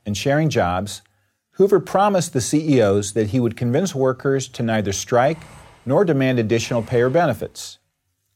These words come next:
He kept his promise. Labor agreed not to strike. Industry agreed not to cut wages. In fact, Henry Ford raised wages as a gesture of solidarity.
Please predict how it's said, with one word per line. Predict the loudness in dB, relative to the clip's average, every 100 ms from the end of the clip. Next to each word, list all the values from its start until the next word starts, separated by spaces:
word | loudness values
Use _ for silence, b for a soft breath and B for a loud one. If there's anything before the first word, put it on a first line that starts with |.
| _ _ _
He | _ 0
kept | 2 2
his | 0 -2
promise. | -2 -2 -4 -12 -16 -20 _ _ -2
Labor | 0 4 2
agreed | 4 0 2
not | -2 -2
to | -6
strike. | -2 2 2 0 -10 _ _ _ _ _
Industry | 2 2 2 0 0
agreed | 2 0 0
not | -2 -2 -2
to | -4
cut | -2
wages. | 2 4 2 -2 -12 -14 -18 _ _ _
In | -4
fact, | 0 2 0 -2
Henry | -6 -2 0 0
Ford | 2 2 2
raised | 4 4 4
wages | 2 2 2 0 -2
as | -2 -2
a | -2
gesture | 2 2 0 -2 0
of | 0 -2
solidarity. | 0 0 0 -2 -6 -8 -14